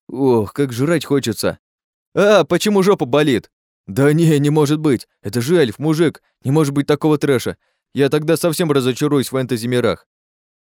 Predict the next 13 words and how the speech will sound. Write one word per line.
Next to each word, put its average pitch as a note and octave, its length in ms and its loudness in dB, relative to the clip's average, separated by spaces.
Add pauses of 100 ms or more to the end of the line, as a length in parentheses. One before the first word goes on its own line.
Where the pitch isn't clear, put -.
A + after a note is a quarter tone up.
(200)
В B2+ 120 -2
общем, C3+ 340 0
эльф C3+ 160 -2
был A2+ 260 -2
побит B2 360 -2
и A#2+ 40 -6
потрёпан, A2 600 -4
сил A#2 240 -2
в G2 60 -4
нём A2 220 -2
почти G#2 340 -6
не G#2 100 -2
оставалось. G2+ 560 -4